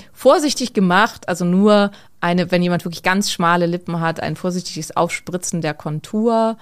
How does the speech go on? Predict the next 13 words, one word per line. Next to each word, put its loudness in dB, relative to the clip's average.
und, -8
äh, 0
so -6
weiter -2
kann -2
sehr, -2
sehr -4
schön -6
aussehen. -8
Aber -2
auch -2
hier 0
wieder, 0